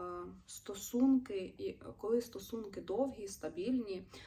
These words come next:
то вони просто перетворюються і тілесний зв'язок вже не має такої ваги.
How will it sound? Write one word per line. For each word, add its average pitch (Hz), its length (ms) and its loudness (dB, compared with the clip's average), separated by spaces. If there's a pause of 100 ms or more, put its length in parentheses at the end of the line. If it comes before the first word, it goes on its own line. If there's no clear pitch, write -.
(140)
то 349 160 2
вони 226 280 -2
просто 226 480 -2
перетворюються 226 840 0
і - 300 -8
тілесний 202 480 -4
зв'язок 190 560 -2
вже 190 200 -4
не 190 120 -2
має 202 520 -6 (300)
такої 196 400 0
ваги. 185 380 -6